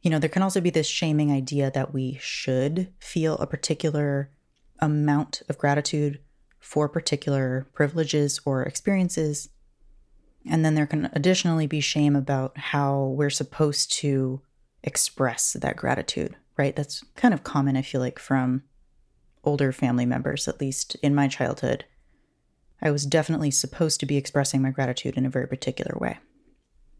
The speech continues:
And if you are around people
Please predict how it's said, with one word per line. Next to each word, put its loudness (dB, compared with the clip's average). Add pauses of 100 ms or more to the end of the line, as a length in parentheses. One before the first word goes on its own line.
(140)
And 2 (100)
if 2
you 0
are 0
around 2 (120)
people 0